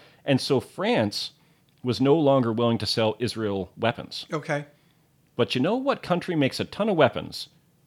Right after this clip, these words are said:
Speaker 1: and would be super interested in getting their hands on some migs in the late nineteen sixties?
Speaker 2: That would be the U S.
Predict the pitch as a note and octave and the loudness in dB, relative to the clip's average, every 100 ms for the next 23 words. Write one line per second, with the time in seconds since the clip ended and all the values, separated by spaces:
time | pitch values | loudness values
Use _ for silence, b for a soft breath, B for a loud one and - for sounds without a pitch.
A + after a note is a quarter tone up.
0 | - A#2 A2+ G#2 A2 - - G#3 A3 E3+ | -4 0 0 -2 -4 -6 -8 -8 -6 0
1 | D#3 - D3 C#3+ - C3 G#2+ A2 A#2 G#2+ | 0 2 0 -2 -4 -2 0 0 0 0
2 | F#2+ G#2+ A2+ A#2 A2 G#2 - G2+ G2+ A2 | -2 0 0 -2 -2 -2 -2 -2 0 0
3 | B2 C3+ - G#2+ G2 F#2 G#2+ A2+ G#2+ G#2+ | -2 -6 -8 -4 -4 -2 -4 -2 -2 -2
4 | A2+ - B2 C3 C#3 - _ E3 F#3 F#3 | -2 -4 -6 -8 -12 -16 _ -10 -10 -10
5 | D3 F3 E3 D3 C#3+ C3+ - - | -10 -8 -8 -8 -8 -8 -10 -16